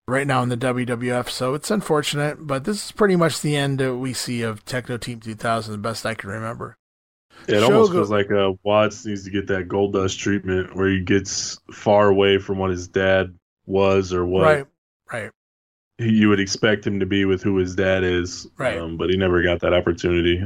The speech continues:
Speaker 2: I would,
Speaker 1: No.
Speaker 2: T N A maybe a little bit, but yeah, it's unfortunate for him.
Speaker 1: Show goes on. Jim Ross, by God, interviews Vader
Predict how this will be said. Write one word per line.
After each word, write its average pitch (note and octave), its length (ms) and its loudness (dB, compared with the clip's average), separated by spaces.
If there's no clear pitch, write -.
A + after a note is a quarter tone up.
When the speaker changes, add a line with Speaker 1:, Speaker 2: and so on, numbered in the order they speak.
Speaker 2:
I C#3 80 0
would, G2 160 4
Speaker 1:
No. - 140 -12
Speaker 2:
T G#3+ 180 2
N G#2 60 4
A G2 120 4
maybe F2+ 300 2
a F2+ 40 2
little F2+ 160 -2
bit, F2 220 -4
but F2 240 -2
yeah, F2 320 0
it's - 100 -8
unfortunate F2+ 540 -2
for E2+ 100 -2
him. F2+ 220 0
Speaker 1:
Show G#3 320 2
goes F3+ 300 2
on. G#3+ 360 4
Jim F#3+ 300 4
Ross, G3 300 4
by E3+ 260 2
God, F3 480 6
interviews G3+ 480 4
Vader G3 640 4